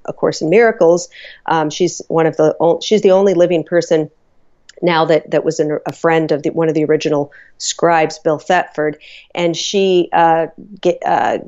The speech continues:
gifted me this beautiful, um, session with her, and she was telling me that even in when, when the sperm and the egg, uh, come together, there can be from D N A,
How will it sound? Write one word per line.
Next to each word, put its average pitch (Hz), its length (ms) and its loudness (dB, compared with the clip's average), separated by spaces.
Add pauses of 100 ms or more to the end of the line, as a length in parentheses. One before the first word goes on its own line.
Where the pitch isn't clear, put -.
gifted 202 360 2
me 165 120 2
this 156 160 0
beautiful, 165 760 0
um, 151 440 -6 (260)
session 170 580 -2
with 156 180 -2
her, 156 380 -2
and 160 160 -2
she 208 200 0
was 180 180 2
telling 220 320 2
me 170 120 4
that 160 200 0
even 208 340 0
in 180 400 2 (420)
when, 160 380 0
when 156 200 0
the 143 120 -2 (100)
sperm 180 600 0
and 156 220 -4
the - 160 -2
egg, 160 400 0 (160)
uh, 151 300 -2 (160)
come 170 240 0
together, 170 680 2
there 156 200 -4
can 156 260 -12
be 156 180 -4
from 147 260 -4
D 190 240 2
N 170 140 2
A, 185 480 2